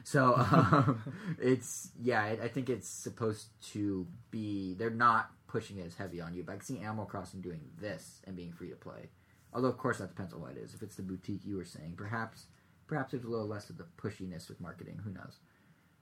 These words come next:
But, but yeah, so that's, whatever they do, they're, they're gonna be making money off these apps, I think. So that's, or at least getting, converting people to My Nintendo, which is their ultimate goal. So, um, that's one way Nintendo's gonna continue to make revenue in twenty sixteen.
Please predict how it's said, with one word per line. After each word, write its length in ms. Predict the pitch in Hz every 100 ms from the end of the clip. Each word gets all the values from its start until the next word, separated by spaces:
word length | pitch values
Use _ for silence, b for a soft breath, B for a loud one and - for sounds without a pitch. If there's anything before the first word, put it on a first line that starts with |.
| _
But, 200 | 113 110
but 80 | 131
yeah, 100 | 113
so 140 | 110
that's, 220 | 180 180 -
whatever 500 | 143 151 160 202 208
they 140 | 175
do, 220 | 131 123 110
they're, 160 | 107 107
they're 160 | 123 -
gonna 140 | 220 185
be 60 |
making 280 | 127 107 -
money 180 | 90 73
off 160 | 50 -
these 140 | - -
apps, 240 | 50 -
I 80 | - -
think. 160 | 55 -
So 200 | - 110
that's, 320 | 113 110 -
or 100 | 123
at 80 | 120
least 160 | 123 -
getting, 240 | 113 104
converting 360 | - 101 95 90
people 200 | 90 92
to 60 | 87
My 160 | 87
Nintendo, 380 | 85 87 101 90
which 120 | 85 92
is 80 |
their 160 | 95 95
ultimate 340 | 143 - 85 -
goal. 260 | 87 92 B B B B
So, 760 | - - 123 117 117 110 110 -
um, 460 | 104 104 98 95 90 _ -
that's 220 | 143 -
one 160 | 127
way 120 | 107 90
Nintendo's 360 | 87 101 87
gonna 260 | 95 90 90 - _
continue 300 | 104 107 92
to 40 |
make 160 | 85 85
revenue 420 | 90 87 87 82 -
in 200 | 87 82
twenty 220 | - 90
sixteen. 540 | 82 - - 95 87